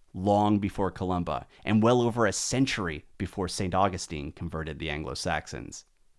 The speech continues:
I mean, we're talking about Christians in northern Pictland before the Battle of Mount Badon. Can you imagine that? Pictish Christians before the time of Arthur.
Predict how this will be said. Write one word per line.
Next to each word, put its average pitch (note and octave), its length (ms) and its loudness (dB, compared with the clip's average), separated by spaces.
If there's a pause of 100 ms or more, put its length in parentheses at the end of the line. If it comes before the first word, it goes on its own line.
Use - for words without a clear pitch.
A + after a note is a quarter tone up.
(800)
I B2 60 0
mean, C3+ 180 10
we're C3+ 120 4
talking D3 420 0
about A2 220 0
Christians C#3+ 580 0
in G#2 220 0
northern A#2+ 380 4
Pictland D#2+ 580 -4 (340)
before B2+ 720 4
the B2+ 180 0
Battle F#2+ 520 2
of F2 160 -6
Mount F2+ 340 -4
Badon. F2 420 -4 (840)
Can C#3+ 100 0
you D#3+ 100 8
imagine B2+ 460 4
that? E3 280 0 (480)
Pictish F3+ 440 2
Christians E2 840 -4 (460)
before B2 400 4
the A2+ 80 2
time G2+ 340 0
of F2 160 -6
Arthur. F2 500 -4